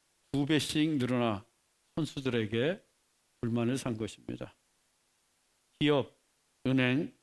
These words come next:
관공서에서도 품위와 서비스, 그리고 이미지 등을 이유로 특정한 유니폼을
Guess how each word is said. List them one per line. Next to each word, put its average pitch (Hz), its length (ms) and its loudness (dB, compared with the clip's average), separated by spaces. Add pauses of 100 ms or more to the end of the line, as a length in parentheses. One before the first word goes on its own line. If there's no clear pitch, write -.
(120)
관공서에서도 127 1000 0 (600)
품위와 156 500 0 (340)
서비스, 131 560 -2 (300)
그리고 143 300 2
이미지 151 440 0
등을 139 280 2
이유로 120 520 0 (640)
특정한 170 520 2
유니폼을 131 760 2